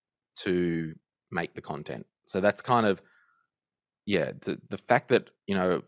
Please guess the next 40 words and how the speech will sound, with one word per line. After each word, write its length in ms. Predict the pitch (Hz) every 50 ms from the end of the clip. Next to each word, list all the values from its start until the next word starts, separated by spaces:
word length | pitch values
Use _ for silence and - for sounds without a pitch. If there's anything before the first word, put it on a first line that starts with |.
| - -
over 140 | 98 95 101
the 60 | 98
next 200 | 104 98 - -
five 340 | - - 110 104 95 92 98
years, 220 | 95 95 90 87
I've 140 | 95 87 -
gotta 140 | 98 90 85
do 120 | 90 87
five 380 | - - - - 95 101 95 -
hundred 260 | 98 92 87 85 -
podcast 520 | - - 95 - - - 85 80 - -
episodes 580 | 87 - - 95 - 90 76 - 78 90 87 90
or 80 | 85
more, 420 | 87 92 101 98 76 - - 110 - _ _ _ _ _ _ _ _ _ _ _ _ - - _ _ _ _ _ _ -
it 140 | 104 98 -
blows 300 | 110 107 104 101 95 98
my 120 | 92 87
mind. 440 | 87 90 98 110 110 87 69 60 71
And 80 | 80 82
I'm 60 | 87
like, 180 | 85 78 - - - - -
"I 40 | -
can't 280 | - 131 120 - -
think 180 | - 90 82 -
of 60 | 80
that 220 | 76 73 69 - -
crap." 360 | - 78 78 82 - _ -
So, 320 | - 104 98 95 90 87 - _ _ _ _ _ _ _ _ _ _ _ _ _ _ _ _ - -
yeah, 80 | 95
we 160 | 85 85 92 -
ask 260 | - 92 95 92 -
the 120 | - 82
audience, 480 | 80 78 73 69 - - - - - - _ _ -
and 400 | 85 85 82 82 82 80 - - - _ _ _ -
every 220 | 101 107 101 101 95
year 160 | 92 90 90
we 80 | 85 82
do 160 | 87 87 80
a 40 | -
census. 680 | - - 113 113 113 - - 165 208 - - - -